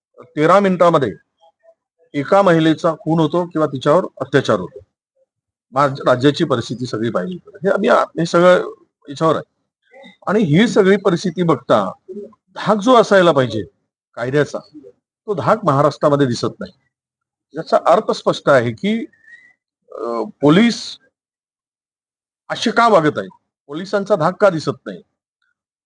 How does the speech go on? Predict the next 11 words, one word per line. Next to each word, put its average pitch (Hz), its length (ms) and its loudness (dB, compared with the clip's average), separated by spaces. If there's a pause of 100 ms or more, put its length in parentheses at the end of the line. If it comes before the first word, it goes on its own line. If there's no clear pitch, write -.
(280)
व 139 380 6 (580)
कायद्याचा 170 460 4
बडगा 208 280 4
का 214 140 2
दा-, 208 140 4
म-, 160 520 -4
म्हणजे 156 200 -4 (260)
कठोरपणे 170 360 2
उगारला 143 360 4
जात 120 180 0 (120)
नाही. 98 120 -14